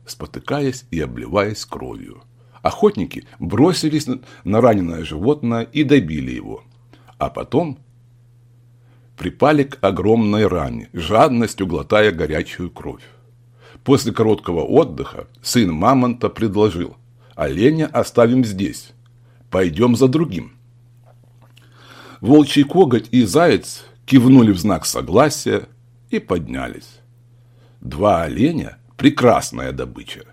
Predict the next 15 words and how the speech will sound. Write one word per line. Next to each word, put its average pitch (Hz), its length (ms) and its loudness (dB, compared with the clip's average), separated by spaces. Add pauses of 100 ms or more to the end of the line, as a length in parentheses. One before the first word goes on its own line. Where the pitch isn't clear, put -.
(260)
Вот 165 360 4
будет 147 400 2
радость 113 500 0
племени. - 560 -10 (460)
Вторая 196 380 6
группа 98 360 -4
во 110 120 2
главе 160 420 4
с 78 80 -14
Задирою 131 760 -2 (300)
обходила 90 640 -4
плоскогорье 135 960 -4 (440)
с 67 80 -18
другой 95 440 -4
стороны. 60 600 -14